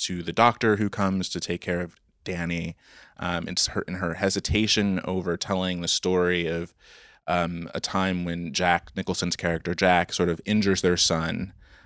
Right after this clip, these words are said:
Um, it's the way, it's her approach to these stories, it's the peculiarities in her, in her performance.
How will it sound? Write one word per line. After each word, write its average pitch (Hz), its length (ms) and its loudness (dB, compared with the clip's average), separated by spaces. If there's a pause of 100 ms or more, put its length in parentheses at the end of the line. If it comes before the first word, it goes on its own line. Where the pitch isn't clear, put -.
(140)
Um, 85 180 -2
it's - 200 -2
the 110 120 2
way, 113 440 6
it's - 260 2
her 113 180 4
approach 123 420 4
to 139 60 0
these 131 160 2
stories, 135 460 4
it's 113 60 -8
the - 80 -12
peculiarities 104 760 6
in 82 120 0
her, 80 300 0
in 87 120 -4
her 90 120 -2
performance. - 800 -4